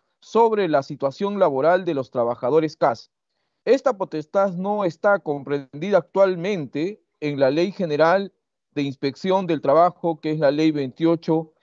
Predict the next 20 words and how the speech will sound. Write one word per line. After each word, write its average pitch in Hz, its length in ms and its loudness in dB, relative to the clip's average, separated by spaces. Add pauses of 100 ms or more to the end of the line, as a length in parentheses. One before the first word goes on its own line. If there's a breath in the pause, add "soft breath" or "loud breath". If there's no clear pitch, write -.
(140)
ocho 170 320 2
cero 151 240 -2
seis. 123 580 -6 (800)
La 147 140 4
Ley 247 380 2
veintiocho 190 500 -2
ocho 196 240 -2
cero 170 240 -2
seis 185 300 -4
fue 220 180 2
publicada 170 800 2 (120)
ya 202 360 -2
el 156 120 -2
veintidós 143 880 -4
de 147 180 -12
julio 214 440 -2
del 135 120 0
dos 123 140 -4
mil 180 180 -4
seis, 165 540 0